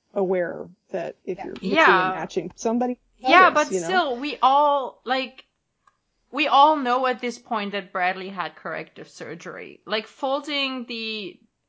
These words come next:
Speaker 3: the artist for what Bradley did is, <laughs> it just seems so ridiculous to me. And honestly, there are even people who didn't even notice.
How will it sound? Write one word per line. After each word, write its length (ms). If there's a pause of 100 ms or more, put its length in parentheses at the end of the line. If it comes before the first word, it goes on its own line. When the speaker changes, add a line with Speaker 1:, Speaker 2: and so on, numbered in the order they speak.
(300)
Speaker 3:
the 240
artist 800 (720)
for 500
what 240
Bradley 420
did 580 (160)
is, 360
<laughs> 600
it 160
just 200
seems 280
so 200
ridiculous 640
to 140
me. 200 (280)
And 280 (240)
honestly, 340
there 160
are 240
even 300
people 340
who 160 (120)
didn't 380
even 440
notice. 580